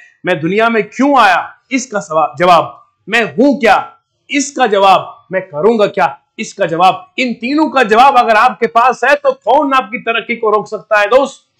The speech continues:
ये interpersonal skill grammar में क्यों आया, इसका जवाब ढूंढना है।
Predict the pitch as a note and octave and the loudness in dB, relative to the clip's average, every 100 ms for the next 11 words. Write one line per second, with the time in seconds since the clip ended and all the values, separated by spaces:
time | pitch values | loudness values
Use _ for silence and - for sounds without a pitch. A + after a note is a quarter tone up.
0 | _ _ E3+ C4+ C#4+ A3+ A#3+ - C#4 - | _ _ -2 0 0 -4 -6 -2 -4 -2
1 | A3 - B3+ C4+ - G3+ C4+ F#3+ D#3+ F#3 | -6 -2 -4 -4 -10 -8 -8 -6 -6 -4
2 | B3 B3+ B3 - - A#3 B3+ A3 G3+ F#3 | -2 0 -2 -2 -4 -2 2 4 4 2
3 | F4+ - A#3+ G#3 G#3 G3+ F3 F#3+ F#3 E3+ | -2 -6 -4 0 2 2 0 -2 -2 -2
4 | D#3+ | -4